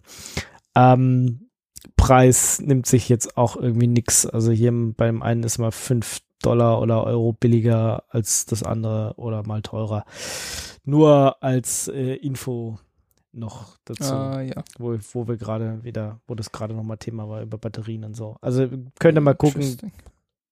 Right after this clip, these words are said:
Speaker 1: Also es ist beides Xiaomi, aber unterschiedliche Aufmachung,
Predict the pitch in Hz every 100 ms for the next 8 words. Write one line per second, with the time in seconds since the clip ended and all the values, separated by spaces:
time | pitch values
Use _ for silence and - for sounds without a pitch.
0 | _ _ _ _ _ - - 147 143 156
1 | - - 151 175 180 - - 151 156 180
2 | 202 208 - 151 151 151 - _ - -
3 | - _ _ 165 160 156 160 156 156 143
4 | 151 139 135 135 - _ _ _ _ _
5 | _ _ _ _ _ _ - 143 - 147
6 | 143 147 151 139 139 139